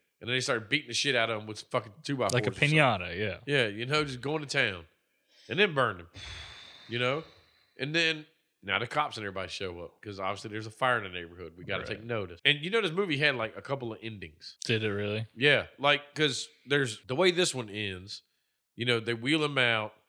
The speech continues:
Speaker 1: has that stupid shit. "Michael Myers ain't no soundbite. He's a killer shark." Like, what? God damn it, shut up. And he goes to the coroner's office.
Speaker 2: Yeah.
Speaker 1: And then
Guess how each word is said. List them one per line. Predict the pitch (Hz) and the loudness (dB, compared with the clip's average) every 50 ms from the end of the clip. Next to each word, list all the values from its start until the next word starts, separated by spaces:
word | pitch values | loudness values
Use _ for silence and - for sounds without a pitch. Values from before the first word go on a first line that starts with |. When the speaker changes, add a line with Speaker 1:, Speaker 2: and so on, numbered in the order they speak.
| _ _ _ _ _ _ _ _ _ _ _ _ | _ _ _ _ _ _ _ _ _ _ _ _
Speaker 1:
has | - 135 127 | -6 -4 -2
that | 123 113 104 | -2 -2 0
stupid | - - - - 147 151 151 143 131 | 0 0 2 2 0 0 0 -2 -6
shit. | 127 - - | -8 -8 -8
"Michael | 151 180 - - - | -8 -8 -4 2 4
Myers | 151 143 120 120 | 4 4 4 2
ain't | 135 127 | -4 -8
no | 135 120 | -10 -10
soundbite. | - - - 113 127 135 120 110 107 113 131 156 170 - - _ _ _ _ _ _ _ | -8 -4 -2 0 0 0 -2 -4 -2 0 0 0 0 -4 -8 _ _ _ _ _ _ _
He's | _ 180 220 185 117 | _ -6 -4 -4 -4
a | 95 | -6
killer | - - - 151 156 151 156 156 | -6 -6 -6 -6 -6 -6 -4 -2
shark." | - - - 196 226 254 202 - - - - - _ - | 0 4 4 6 6 6 6 4 0 -4 -8 -14 _ -8
Like, | 147 143 127 - _ | -6 -6 -6 -8 _
what? | 196 247 294 277 - - _ _ _ _ | -6 -4 -4 -4 -6 -8 _ _ _ _
God | - 233 233 190 123 107 98 | -8 -6 -6 -6 -6 -8 -10
damn | 101 107 107 110 104 104 | -8 -6 -6 -6 -6 -8
it, | - - | -8 -6
shut | - - 165 - - - | -4 -4 -4 -4 -4 -4
up. | 101 98 - - _ _ _ _ _ _ _ _ _ _ - | -4 -4 -4 -8 _ _ _ _ _ _ _ _ _ _ -4
And | 113 123 | -2 -2
he | 123 | 2
goes | 117 127 127 123 | 2 2 2 2
to | 117 131 | 0 -4
the | 127 | -8
coroner's | - - 127 127 117 104 101 98 101 | -8 -6 -6 -4 -4 -4 -4 -4 -4
office. | 87 82 82 - - 87 85 - - - - _ _ _ _ _ _ | -4 -4 -6 -8 -10 -10 -10 -10 -12 -12 -16 _ _ _ _ _ _
Speaker 2:
Yeah. | 120 104 87 87 - _ - | -6 -6 -6 -8 -12 _ -6
Speaker 1:
And | 117 117 113 | -6 -4 -2
then | 117 110 104 101 98 98 92 | -2 -2 0 -2 -4 -6 -12